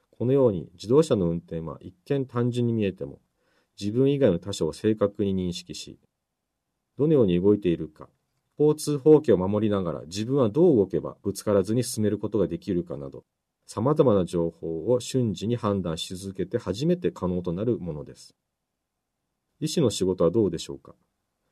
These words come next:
放射線画像や病理標本を正確に判断できれば完結するのでしょうか。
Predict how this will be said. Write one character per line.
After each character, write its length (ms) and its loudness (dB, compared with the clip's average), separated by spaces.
放 120 0
射 120 -4
線 260 0
画 120 6
像 220 4
や 180 -2
病 220 6
理 60 4
標 220 4
本 140 -2
を 100 -2
正 220 0
確 260 2
に 80 2
判 240 0
断 140 0
で 100 0
き 120 -2
れ 80 2
ば 100 -6
完 240 -4
結 220 -2
す 80 -2
る 100 4
の 80 0
で 80 -4
し 120 -12
ょ 60 -8
う 40 -12
か。 160 -20